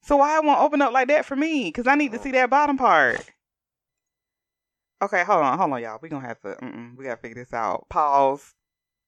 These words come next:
Speaker 1: Okay, feel better now. Have everything together.
Speaker 2: About time.
Speaker 1: <laughs> That's 'cause you cheated.
Speaker 2: I
Speaker 1: That's
Speaker 2: didn't
Speaker 1: why you over
Speaker 2: cheat.
Speaker 1: there.
Speaker 2: I did not cheat.
Speaker 1: <clears throat> So, we are going with who is going against who, and we are going to start off with,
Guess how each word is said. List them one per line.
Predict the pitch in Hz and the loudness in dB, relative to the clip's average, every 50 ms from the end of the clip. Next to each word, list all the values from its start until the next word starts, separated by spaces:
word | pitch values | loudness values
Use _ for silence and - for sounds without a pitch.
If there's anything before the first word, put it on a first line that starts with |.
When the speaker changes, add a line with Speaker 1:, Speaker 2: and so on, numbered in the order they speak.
| _ _ _ _ _ _ _ _ _ _ _ _ _ _ _ _ _ _ _ _ _ _ _ _ _ _ _ - | _ _ _ _ _ _ _ _ _ _ _ _ _ _ _ _ _ _ _ _ _ _ _ _ _ _ _ -4
Speaker 1:
Okay, | 165 160 156 135 127 131 - _ _ | -4 -4 -4 -6 -10 -14 -18 _ _
feel | - - 151 147 | -8 -8 -6 -6
better | 147 143 131 131 | -4 -6 -6 -8
now. | 127 123 120 120 120 123 | -8 -10 -10 -12 -12 -12
Have | 139 135 120 | -12 -12 -12
everything | 127 127 127 127 123 131 131 | -12 -12 -14 -14 -14 -16 -16
together. | - - 120 110 107 113 117 117 _ _ | -14 -14 -14 -14 -14 -16 -20 -20 _ _
Speaker 2:
About | _ 104 107 - | _ -20 -20 -20
time. | - 95 87 82 76 73 - _ _ - | -18 -18 -18 -18 -20 -20 -20 _ _ -18
Speaker 1:
<laughs> | 151 - 285 269 - - - - 285 - - 233 - - 285 - - - 370 - - 392 - _ _ _ _ _ _ _ _ _ _ _ _ _ | -18 -18 -16 -16 -16 -16 -12 -10 -10 -10 -10 -14 -10 -8 -8 -8 -8 -12 -18 -16 -16 -18 -18 _ _ _ _ _ _ _ _ _ _ _ _ _
That's | - - - | -18 -16 -14
'cause | - 165 160 | -14 -16 -16
you | 156 151 | -16 -16
cheated. | - 240 226 170 123 110 - _ _ _ _ _ _ - | -16 -14 -14 -14 -14 -16 -18 _ _ _ _ _ _ -14
Speaker 2:
I | - | -10
Speaker 1:
That's | - 160 170 | -6 -6 -4
Speaker 2:
didn't | 151 175 | -2 0
Speaker 1:
why | 170 170 | 0 0
you | 175 170 | 0 0
over | 165 160 160 | -2 -2 -2
Speaker 2:
cheat. | 165 | -2
Speaker 1:
there. | 160 156 156 156 | -2 -2 -2 -4
Speaker 2:
I | |
did | 160 175 190 190 185 | -4 -6 -8 -10 -10
not | 175 175 196 - - | -10 -10 -12 -12 -16
cheat. | - 220 190 - _ _ _ _ _ _ - | -20 -20 -20 -20 _ _ _ _ _ _ -14
Speaker 1:
<clears throat> | - - - - - - - - - - - 254 214 196 180 170 _ _ | -12 -10 -10 -10 -10 -10 -6 -4 -4 -2 -4 -4 -6 -10 -14 -20 _ _
So, | - - - - 247 202 185 156 135 139 143 165 - - - - _ _ | -20 -12 -2 2 2 4 4 4 2 0 -2 -6 -10 -14 -20 -20 _ _
we | 156 156 165 | -4 -2 0
are | 160 151 | 0 0
going | 156 175 185 196 196 202 202 190 | -2 -4 -4 -2 -2 -2 -4 -6
with | 165 160 160 - | -8 -12 -12 -12
who | 202 202 196 196 | -14 -14 -10 -10
is | 185 180 | -10 -8
going | 180 180 180 175 175 160 | -6 -4 -2 -2 -2 -2
against | 156 156 151 139 123 - - - | -4 -6 -8 -8 -10 -10 -8 -6
who, | 240 240 226 220 220 220 - | -6 -6 -4 -6 -10 -10 -8
and | 143 139 139 | -8 -8 -6
we | 147 143 | -6 -6
are | 131 | -6
going | 131 135 131 131 131 | -6 -8 -10 -12 -12
to | _ 123 | _ -20
start | _ - 147 147 151 - - - | _ -4 -2 -2 -2 -2 -2 -2
off | 143 147 156 170 190 180 - _ | -2 0 0 -2 -4 -6 -12 _
with, | 123 123 123 135 135 113 107 117 127 160 | -20 -14 -10 -8 -6 -6 -6 -6 -8 -8